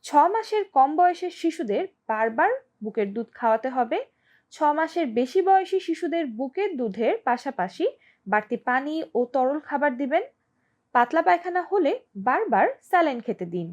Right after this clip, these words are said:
গরমে শিশুর পরিধেয় পোশাক হতে হবে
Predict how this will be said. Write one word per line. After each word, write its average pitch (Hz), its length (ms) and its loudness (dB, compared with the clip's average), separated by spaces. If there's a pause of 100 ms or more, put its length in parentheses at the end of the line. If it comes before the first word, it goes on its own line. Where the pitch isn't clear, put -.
(420)
গরমে 294 480 4 (120)
শিশুর 285 340 -8 (100)
পরিধেয় 311 500 -4
পোশাক 320 440 -6
হতে 233 220 -4
হবে 262 320 0